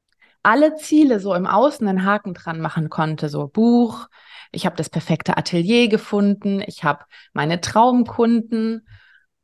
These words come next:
Und dann habe ich so gemerkt, das ist so ein Moment, wo alle Ziele, die ich so im Außen hatte, plötzlich so erreicht sind.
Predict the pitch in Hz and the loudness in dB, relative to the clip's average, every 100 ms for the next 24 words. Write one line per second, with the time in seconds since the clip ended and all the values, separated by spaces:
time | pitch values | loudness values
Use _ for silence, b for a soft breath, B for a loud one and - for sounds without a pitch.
0 | _ _ _ _ _ _ 202 208 240 302 | _ _ _ _ _ _ 0 2 2 0
1 | - 226 214 226 247 196 - 214 - 240 | -2 -4 0 0 -2 -4 -8 -6 0 2
2 | 202 180 165 214 320 - 202 - 240 381 | 4 4 2 2 -2 -2 0 2 4 4
3 | 403 - - 320 240 180 196 - 202 196 | 2 -4 0 2 2 0 -4 -4 -4 0
4 | 180 262 294 285 233 233 262 - 208 - | 2 0 -2 -6 -4 -2 -4 0 0 0
5 | 196 - - 175 170 196 - - 160 175 | -6 -2 -2 0 0 -2 -8 -8 -2 -2
6 | 320 - | -2 -8